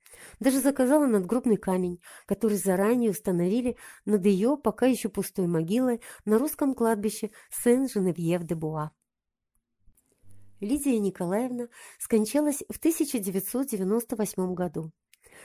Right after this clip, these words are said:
Согласно ее последней воле, она была захоронена под заранее приготовленным надгробием.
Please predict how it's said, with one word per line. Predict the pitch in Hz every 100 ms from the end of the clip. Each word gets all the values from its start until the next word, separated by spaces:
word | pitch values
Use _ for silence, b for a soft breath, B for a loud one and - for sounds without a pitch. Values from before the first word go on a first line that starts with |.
| -
Согласно | - 220 214 208 208
ее | 196 190
последней | 185 185 196 185 180
воле, | 170 220 277 175 B B B
она | 214 294
была | 311 294
захоронена | 240 208 202 190 247 262 240 B B -
под | 233
заранее | 185 202 185 240 262 254
приготовленным | 185 175 160 - 185 196 190 175
надгробием. | 170 165 165 156 156 160 165